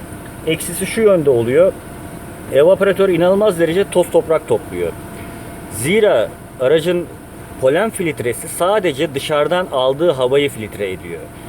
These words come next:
İçerideki havayı sirkülasyon yaptırıyorsanız eğer, şu an bunu burada bu şekilde göstermem pek mümkün değil. Torpidoyu sökmek gerekiyor.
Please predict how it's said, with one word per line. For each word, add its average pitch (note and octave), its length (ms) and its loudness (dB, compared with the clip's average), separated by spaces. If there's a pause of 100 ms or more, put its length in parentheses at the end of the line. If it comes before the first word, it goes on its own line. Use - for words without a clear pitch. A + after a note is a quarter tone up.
(160)
İçerideki C#3+ 540 0
havayı E3 240 4
sirkülasyon C3 580 -2
yaptırıyorsanız A#2+ 840 2
eğer, B2 280 4 (580)
şu C#3+ 100 2
an B2 160 0
bunu B2+ 160 0
burada B2 240 4
bu B2 100 0 (160)
şekilde A#2 240 -2
göstermem A2+ 600 2
pek A#2+ 120 -2 (600)
mümkün A2+ 500 0
değil. C#3 280 2 (140)
Torpidoyu B2 380 4
sökmek A2 400 -2
gerekiyor. A2 440 -2